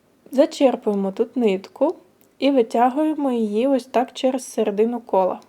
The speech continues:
Притримуйте ось так пальцями внизу. Тепер пров'язуємо дві петельки і ще дві, так як в'яжуться стовпчики з накидом.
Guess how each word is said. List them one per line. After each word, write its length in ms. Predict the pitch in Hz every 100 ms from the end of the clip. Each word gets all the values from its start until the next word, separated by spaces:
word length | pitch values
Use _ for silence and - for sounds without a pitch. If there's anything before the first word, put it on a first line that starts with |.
| _ _ _ _ -
Притримуйте 920 | 269 254 294 269 226 202 202 202 208 -
ось 180 | 220
так 340 | - 214 196 - - _ _
пальцями 580 | 208 196 220 - 240 311
внизу. 500 | 311 302 302 330 359 - _
Тепер 380 | - 330 262 220 -
пров'язуємо 1120 | - 269 269 254 208 196 202 196 190 190 190 220 _ _ _ _ _ _ _ _ _
дві 320 | 220 196 180 180
петельки 720 | - 226 294 320 - 339 349 - _ _ _ _ _ _ _ _ -
і 120 | 403
ще 320 | - - 240
дві, 320 | 190 180 180 - _ _ _ _
так 260 | - 311 -
як 180 | 220 226
в'яжуться 460 | 226 240 220 -
стовпчики 580 | 190 - 240 - 208 202
з 60 | 196
накидом. 520 | 196 190 185 220